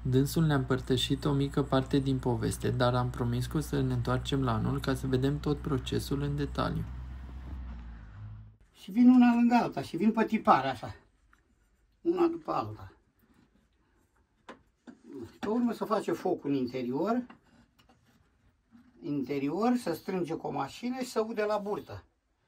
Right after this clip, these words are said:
Speaker 2: Cu apă călduță, ca să poată să le aduci.
Speaker 1: Să se strângă lemnul
Speaker 2: Să
Speaker 1: așa
Speaker 2: strângă
Speaker 1: unul pe
Speaker 2: lemnul,
Speaker 1: altul.
Speaker 2: să vie forma de butoi. Sunt niște cozi care trebuie să-i respecti.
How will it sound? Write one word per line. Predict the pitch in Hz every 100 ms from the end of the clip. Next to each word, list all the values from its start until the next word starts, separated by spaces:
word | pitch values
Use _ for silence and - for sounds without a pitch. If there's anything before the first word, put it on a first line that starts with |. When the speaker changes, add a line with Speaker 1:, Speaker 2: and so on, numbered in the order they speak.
| _ _ _ _ _
Speaker 2:
Cu | 143
apă | 143 139 143 143 143 143 139 - _ _
călduță, | - 139 131 135 131 196
ca | 190
să | 180 175
poată | 202 196
să | 202
le | 196
aduci. | 190 170 - -
Speaker 1:
Să | - 147
se | 123 139
strângă | - 156 151 151
lemnul | 151 147
Speaker 2:
Să |
Speaker 1:
așa | 139 185
Speaker 2:
strângă | 143
Speaker 1:
unul | 139 131
pe |
Speaker 2:
lemnul, | 139 131
Speaker 1:
altul. | - -
Speaker 2:
să | 170
vie | 208 202
forma | - 196 180 185 185 180 180
de |
butoi. | 170 175 170 - - _ _ - - _
Sunt | - 240
niște | 240 - 226
cozi | - 269 -
care | 156 151
trebuie | 147 165 151
să-i | - 151
respecti. | 156 - 202 175